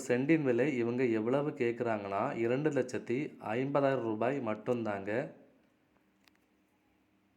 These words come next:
நிச்சயமா நேர்ல வர்றவங்களுக்கு விலை குறைத்து கொடுக்கப்படும். உங்க தேவைக்கு ஏற்ற மாதிரியே ஐந்துல இருந்து பத்து சென்ட், பதினைந்து சென்ட், இருபது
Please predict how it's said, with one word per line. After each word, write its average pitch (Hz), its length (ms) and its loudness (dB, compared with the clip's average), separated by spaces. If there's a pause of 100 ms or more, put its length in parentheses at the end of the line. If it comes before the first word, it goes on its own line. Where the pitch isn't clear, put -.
(880)
நிச்சயமா 123 580 2 (180)
நேர்ல 131 380 4
வர்றவங்களுக்கு 110 680 0 (200)
விலை 127 200 2 (140)
குறைத்து 120 380 0
கொடுக்கப்படும். 110 640 -2 (2250)
உங்க 156 180 6 (120)
தேவைக்கு 175 420 6 (140)
ஏற்ற 131 320 0
மாதிரியே 110 340 2 (240)
ஐந்துல 143 380 4
இருந்து 104 260 0 (220)
பத்து 117 260 0 (100)
சென்ட், 127 300 -2 (720)
பதினைந்து 135 560 0
சென்ட், 113 240 -2 (160)
இருபது 147 320 4